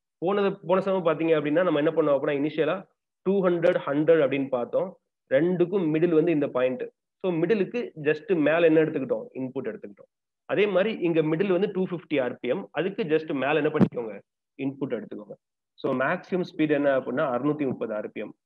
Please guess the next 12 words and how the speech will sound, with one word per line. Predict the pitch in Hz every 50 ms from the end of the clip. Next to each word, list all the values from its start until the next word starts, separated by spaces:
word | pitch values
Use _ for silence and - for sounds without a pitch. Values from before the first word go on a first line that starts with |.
| - 113
அறுநூத்தி | 113 117 127 127 123 113 117 110
முப்பது | 107 - - _ - 107 107 113 151 - - - _ _ _ _ _ _ _ _ _ -
divided | 120 131 135 131 123 120 120
by | 127 151 190 196 - - - - 143
input | 147 - 147 - 175 175
என்ன | 151 143 135 139 143 135 127
அப்படின்னா, | 120 120 117 127 170 170
முன்னூத்தி | 143 135 143 156 143 147 139
பதினஞ்சு | - 117 110 110 107 104 101
ஆர் | 98 104 -
பி | - 107
எம், | -